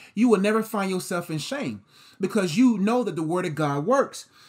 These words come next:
And you will be able to rightly divide the word of truth so that it will help you walk in truth. And I said right here, every believer is called to be a theologian. You can't trust me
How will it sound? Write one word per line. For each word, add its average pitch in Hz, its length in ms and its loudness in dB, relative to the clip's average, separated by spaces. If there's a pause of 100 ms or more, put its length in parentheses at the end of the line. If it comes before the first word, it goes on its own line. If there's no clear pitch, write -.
(140)
And 185 180 0
you 277 160 6
will 240 160 6
be 202 160 4
able 180 160 0
to 185 160 -4
rightly 202 560 -2
divide 180 480 0
the 160 80 -8
word 165 360 -2
of 147 100 -8
truth 311 500 -4 (220)
so 226 100 -2
that 202 180 -2
it 240 120 -6
will 190 100 0
help 208 300 0
you 202 200 0 (140)
walk 247 420 0
in 175 140 -2
truth. 147 400 -6 (880)
And 156 80 -4
I 147 80 0
said 175 320 -2
right 170 220 2
here, 160 240 0 (560)
every 240 580 2
believer 196 640 2
is 165 180 -6
called 165 400 -4
to 160 80 -6
be 156 180 0
a 151 40 0
theologian. 151 540 -2
You 294 160 -2
can't 208 260 -4
trust 147 400 -10
me 165 280 -6